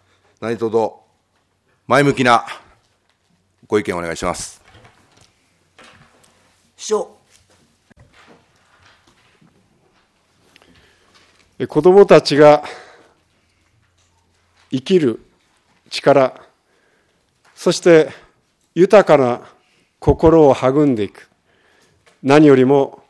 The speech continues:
Speaker 3: この地域の歴史や文化、そして体験、スポーツ等を含めて、環境を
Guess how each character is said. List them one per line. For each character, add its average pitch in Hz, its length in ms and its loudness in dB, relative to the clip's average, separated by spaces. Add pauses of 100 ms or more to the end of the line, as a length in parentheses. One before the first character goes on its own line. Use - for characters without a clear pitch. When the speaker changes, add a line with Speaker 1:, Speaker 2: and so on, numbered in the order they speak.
(840)
Speaker 3:
こ 156 140 0
の 160 100 4
地 156 260 -4
域 170 180 0
の 123 340 -2 (920)
歴 131 240 -4
史 156 140 -2
や 147 120 4
文 147 240 0
化、 - 300 -10 (1080)
そ - 160 -4
し 170 60 -6
て 147 400 2 (520)
体 139 240 2
験、 139 440 0 (640)
ス - 160 -20
ポ 175 180 4
ー - 40 4
ツ - 280 -20 (280)
等 170 240 2
を 123 40 0
含 - 260 -4
め 233 120 2
て、 113 240 -2 (1000)
環 139 280 0
境 147 220 2
を 156 440 0